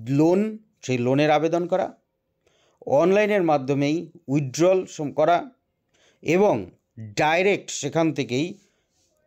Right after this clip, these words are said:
আমরা যদি যে কোনো আবেদন যে করব, সেই আবেদনের সঙ্গে সঙ্গে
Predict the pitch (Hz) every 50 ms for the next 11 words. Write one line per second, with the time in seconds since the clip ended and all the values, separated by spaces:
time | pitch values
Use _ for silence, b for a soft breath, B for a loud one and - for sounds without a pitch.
0 | _ _ _ - - 117 131 147 151 160 156 143 156 180 156 123 127 139 135 147
1 | 147 139 120 127 147 143 143 147 143 135 - 107 117 127 147 165 160 175 165 139
2 | 117 123 - - 117 110 117 143 160 160 - 143 127 - 117 117 120 131 127 135
3 | 131 131 117 - 117 110 107 104 98 - 117 113 120 131 156 170 190 185